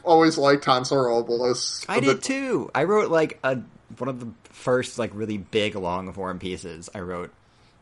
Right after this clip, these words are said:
Speaker 2: on prospects at Amazing Avenue was Hansel Robles, 'cause I saw him a bunch that summer, basically was the reason, but,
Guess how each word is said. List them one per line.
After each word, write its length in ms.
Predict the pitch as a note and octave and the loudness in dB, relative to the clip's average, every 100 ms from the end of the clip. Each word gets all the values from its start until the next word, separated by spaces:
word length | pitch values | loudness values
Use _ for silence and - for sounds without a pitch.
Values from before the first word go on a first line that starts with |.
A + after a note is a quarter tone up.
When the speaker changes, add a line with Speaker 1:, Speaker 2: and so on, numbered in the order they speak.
| - | -6
Speaker 2:
on 140 | G2+ | -6
prospects 440 | F2 F#2+ F#2+ F#2 - | -2 -4 -4 -8 -6
at 60 | |
Amazing 300 | F2+ F2 F2 | -6 -4 -4
Avenue 340 | E2+ E2+ D#2 C#2+ | -4 -4 -6 -10
was 140 | D#2 | -8
Hansel 300 | - D#2+ E2+ | -8 -8 -8
Robles, 480 | D#2+ D#2 F2 C#2+ - | -10 -10 -12 -12 -10
'cause 80 | - | -6
I 80 | G#2 | -2
saw 180 | B2+ G#2+ | 0 0
him 40 | |
a 60 | F2+ | 0
bunch 240 | E2+ E2 | -4 -6
that 160 | D#2+ C#2+ | -10 -10
summer, 340 | E2 D2+ D#2 - | -10 -10 -12 -12
basically 400 | D2 - - D#2 | -10 -10 -10 -10
was 160 | D#2+ | -10
the 80 | F#2+ | -4
reason, 440 | G#2+ C3 C3 G2 A#2 | 2 2 2 -4 -6
but, 280 | G#2 F2+ | -4 -4